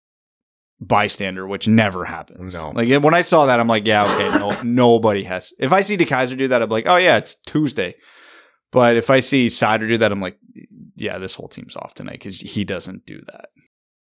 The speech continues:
Speaker 1: I got stuck with the Nashville feed yesterday, although I shouldn't say that. The Nashville broadcast, actually, they're not bad.
Speaker 2: Mm-hmm.
Speaker 1: They were actually very complimentary of the Red Wings, so it's nice to get that outside perspective every once in a while. They're saying, "Yeah, this team still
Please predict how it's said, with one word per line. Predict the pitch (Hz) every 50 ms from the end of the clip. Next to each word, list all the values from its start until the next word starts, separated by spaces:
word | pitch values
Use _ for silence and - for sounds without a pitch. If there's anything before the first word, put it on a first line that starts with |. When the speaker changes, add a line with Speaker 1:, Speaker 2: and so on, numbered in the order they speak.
| _ _ _ _ _ _ _ _ _ _ - - - - - - - - _ _ _ -
Speaker 1:
I | 107 113
got | 117 117 117
stuck | - - 127 117 110 -
with | 110 -
the | 113
Nashville | 98 101 92 92 95 - - - 110 101
feed | - - 107 107 104
yesterday, | 110 110 107 107 107 - - 113 110 107
although | 107 110 120 135
I | 131 131 135
shouldn't | - - 175 156 -
say | - 120 107
that. | 104 101
The | - 123
Nashville | 143 143 131 - 127 104
broadcast, | 104 101 98 95 - - 101 92 - -
actually, | 95 90 - - 104 92 - - -
they're | - 104
not | 101 90 - -
bad. | - 82 87 95 -
Speaker 2:
Mm-hmm. | 104 104 104 95 90 85 - _ _
Speaker 1:
They | - 123
were | 131 135 139
actually | 139 127 - 139 131 120 113
very | 107 101 110 107 104 104 98
complimentary | - - - 98 92 - - 95 87 92 92 - 110 107
of | 104
the | 107 107
Red | 107 104 107
Wings, | 113 120 120 120 - -
so | - - 113 101 104
it's | 123 139 123 123
nice | 147 156 160 165 160
to | - 156 123
get | 123 117 110 -
that | 117 104 - -
outside | 107 104 - - - 123 113 113 117 117 -
perspective | - 123 117 - - 120 117 - - 123 117
every | 117 113 117 113
once | 110 113 110 110 -
in | 117
a | 117
while. | 117 113 113
They're | 113 113
saying, | 113 - 117 110 110 139
"Yeah, | 185 214 220 185
this | 170 151 -
team | - 143 143 135
still | - - 131 127 123 120 120 _